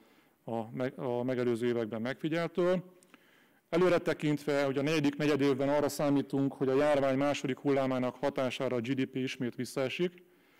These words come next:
tehát az előző negyedévhez képest, ö, visszaesik, és a gazdaság helyreállása a korábban várthoz képest egy elhúzódóbb folyamat lesz.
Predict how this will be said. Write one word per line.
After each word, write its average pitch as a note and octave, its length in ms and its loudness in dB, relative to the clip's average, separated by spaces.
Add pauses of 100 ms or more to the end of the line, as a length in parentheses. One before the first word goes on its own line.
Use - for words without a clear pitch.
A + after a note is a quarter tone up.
(420)
tehát - 180 -16
az A#2+ 100 -4
előző B2+ 300 0
negyedévhez B2 540 -2
képest, C3 800 -2 (200)
ö, A#2+ 200 -6 (100)
visszaesik, E3+ 760 -2 (320)
és C3+ 160 -10
a C3+ 60 -4
gazdaság C#3+ 520 0
helyreállása C#3+ 920 0
a D3 120 -4
korábban B2+ 520 0
várthoz C3+ 500 -2
képest C3 380 -4
egy C3 120 -6
elhúzódóbb A#2 840 -2 (800)
folyamat A2+ 440 -4
lesz. - 320 -14